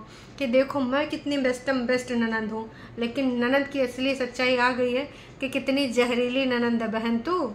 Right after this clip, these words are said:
इतना जहर भरा है बग्गी को लेकर कि का ही बताएं। विगत कई दिनों में हमने आपका जहर देखा है।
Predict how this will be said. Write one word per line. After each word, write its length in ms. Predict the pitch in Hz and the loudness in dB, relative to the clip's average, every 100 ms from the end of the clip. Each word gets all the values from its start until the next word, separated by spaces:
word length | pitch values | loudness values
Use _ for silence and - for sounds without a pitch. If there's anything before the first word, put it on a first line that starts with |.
| - - - 240 | -10 -20 -12 -4
इतना 300 | 254 269 262 | 2 4 4
जहर 380 | 214 240 269 240 | 4 2 2 0
भरा 260 | 240 254 | 2 2
है 280 | 262 285 285 - - 233 | 2 2 -2 -8 -12 0
बग्गी 360 | 247 233 240 | 0 2 0
को 140 | 254 262 | 2 2
लेकर 360 | 240 233 262 | 2 0 -2
कि 140 | 254 254 | -4 -6
का 220 | - 226 | 2 2
ही 160 | 220 254 | 4 2
बताएं। 400 | 240 240 226 233 - - - | -2 -4 -4 -4 -10 -16 0
विगत 340 | 247 247 247 - | 4 6 4 2
कई 200 | 233 233 | 2 2
दिनों 300 | 240 240 240 | 4 4 4
में 120 | 240 | 4
हमने 320 | 233 220 226 226 | 2 0 -2 0
आपका 300 | 220 - 220 | 0 0 -2
जहर 300 | 220 214 220 | -2 -2 -2
देखा 380 | 214 214 220 | -2 -2 0
है। 460 | 214 226 - - - | 0 -2 -12 -18 -18